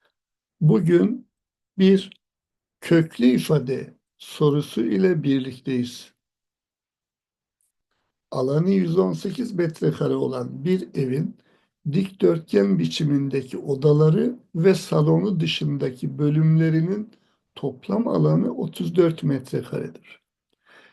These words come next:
Salonun alanı metrekare cinsinden bir tam kare sayıdır ve odaların alanları toplamından küçüktür.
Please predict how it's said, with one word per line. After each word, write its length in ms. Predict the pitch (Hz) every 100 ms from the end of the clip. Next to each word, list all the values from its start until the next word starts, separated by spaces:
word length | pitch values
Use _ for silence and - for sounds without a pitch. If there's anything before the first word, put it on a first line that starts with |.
| _ _
Salonun 760 | - - - 131 147 160 262 -
alanı 500 | - 214 165 123 123 -
metrekare 760 | - 135 147 - 190 - 175 151
cinsinden 680 | 147 156 156 160 131 131 - - _ _ _ _ _
bir 280 | 185 208 -
tam 380 | - - 226 160
kare 300 | - 151 143
sayıdır 640 | - 127 123 120 - - -
ve 400 | 127 151 233 - _ _ _ _ -
odaların 640 | 147 135 160 165 180 247 247
alanları 640 | 190 160 156 147 139 135
toplamından 1080 | - - - 92 90 90 90 - - - -
küçüktür. 760 | - - - 78 - - - -